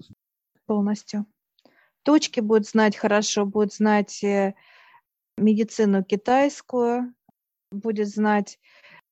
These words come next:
это как полностью чувствовать. Ну, многие вот у него будет, как, э, он впитает в себя системы, те, которые были получены вообще человечеством.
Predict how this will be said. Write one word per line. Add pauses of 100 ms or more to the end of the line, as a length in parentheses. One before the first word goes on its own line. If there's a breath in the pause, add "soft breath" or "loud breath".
(480)
это
как (140)
полностью
чувствовать.
Ну,
многие
вот
у
него
будет, (380 loud breath)
как,
э,
он
впитает
в
себя (380 soft breath)
системы, (360)
те,
которые
были
получены
вообще
человечеством.